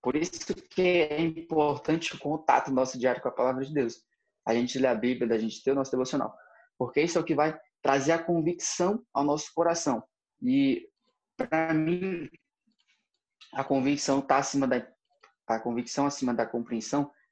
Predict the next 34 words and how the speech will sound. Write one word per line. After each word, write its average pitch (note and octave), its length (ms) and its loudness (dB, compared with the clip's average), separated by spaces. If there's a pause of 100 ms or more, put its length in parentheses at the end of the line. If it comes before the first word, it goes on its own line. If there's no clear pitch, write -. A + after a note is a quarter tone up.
é B2 60 0
justamente C#3 500 0
isso. - 220 -6 (400)
Você C3+ 540 0 (320)
pega C3+ 300 4
aqui C#3 360 0
a, C3 300 2
a B2 40 -4
convicção, B2+ 840 -2 (280)
trava C#3 400 4
ela, C#3+ 520 4 (100)
se - 160 -2
acredita D3 480 0
n-, C#3+ 360 0
naquilo C#3 420 0
fielmente, D3 600 0
firmemente, E3+ 840 -2 (400)
e C3+ 80 -2
qualquer - 260 -2
coisa F3 200 2
que F3+ 100 2
acontecer, E3 720 0 (260)
se - 180 -18
vo-, C3 120 -10
você D3 280 0
vai D#3+ 140 2
lá D#3 100 4
no E3+ 60 0
manualzinho, E3 720 2
você - 120 -14
vai C3 120 2
lá C#3 100 2
na C#3+ 160 2
Bíblia, D3+ 420 -2